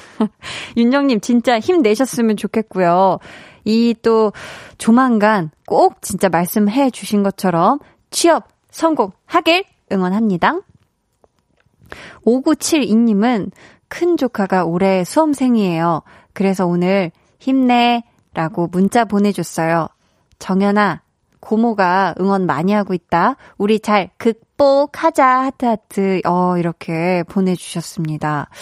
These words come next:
아, 딱 이 수험, 수험생들은 수능 D 마이너스 백.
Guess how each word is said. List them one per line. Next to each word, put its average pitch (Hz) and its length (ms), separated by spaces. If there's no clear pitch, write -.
아, 175 560
딱 220 200
이 185 280
수험, 302 600
수험생들은 220 840
수능 330 440
D 254 240
마이너스 294 560
백. 185 300